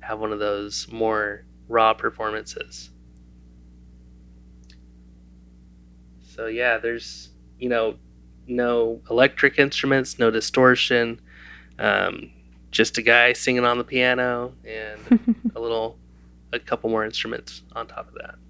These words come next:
Speaker 1: So.
Speaker 2: Well, and they sure do bring it with the live version that we,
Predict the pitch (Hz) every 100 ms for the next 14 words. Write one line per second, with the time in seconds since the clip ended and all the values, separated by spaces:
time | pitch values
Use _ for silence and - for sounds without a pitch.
0 | - - - - - - - - 196 202
1 | 202 190 185 - 202 190 196 175 196 202
2 | 185 180 175 - 175 175 175 185 180 170
3 | 170 165 170 175 196 233 247 196 - 170
4 | 160 165